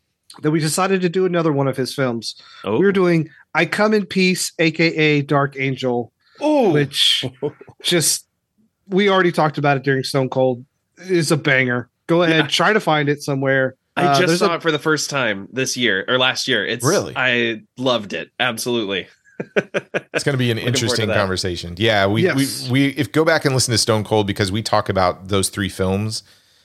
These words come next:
Speaker 4: um, that Craig put out. Uh,
Speaker 2: Yeah.
Speaker 4: we could not sit on the, I, I don't know. We've just sort of been in an action phase. Um, Brad wanted to do that one.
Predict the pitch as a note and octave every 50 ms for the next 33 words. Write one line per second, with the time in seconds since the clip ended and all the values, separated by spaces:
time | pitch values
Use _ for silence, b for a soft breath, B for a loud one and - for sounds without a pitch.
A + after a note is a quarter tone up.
0 | b b b - F#2+ F#2 F2+ F2+ F#2 - - G2+ F#2+ F2 - - G2+ G2 E2+ -
1 | - G2 F2 F2 F2 F2+ G2 G#2 G2+ - - F2 F2+ F2 F2 F2 F2 - C3+ C#3+
2 | A#2 A#2 - - B2+ A#2 F#2+ G#2 G2+ G2 G2+ G#2 - - - - - - - -
3 | - B2 A#2 G#2 G2 F#2+ F#2 F2+ G2+ F#2 E2+ F#2 G#2 - B B B B B B
4 | B - C3+ B2+ A2 G#2 F#2+ F2+ F2+ F#2 - A#2+ A2 G#2+ G2 G2+ A#2 A2+ - -
5 | _ - - - A#2 A2 G2+ G#2 G2+ G2 F#2+ F2+ F2+ - - F#2 F#2+ F#2+ - -
6 | F#2+ F2+ - F2+ F2 F2 E2+ E2 E2 - - - - - F2 F2 F2 F2 E2+ E2+
7 | E2+ E2+ - - G#2+ G#2+ G#2+ G#2 G2+ G2 F#2 F2+ - _ _ _ _ - G#2 F#2+
8 | G2+ G2 G2 F2 F2+ F2+ D#2+ G2+ G2 F2 F2+ F#2 F#2+ G2 - F#2+ F2+ F2+ F2 F2
9 | E2+ E2+ E2+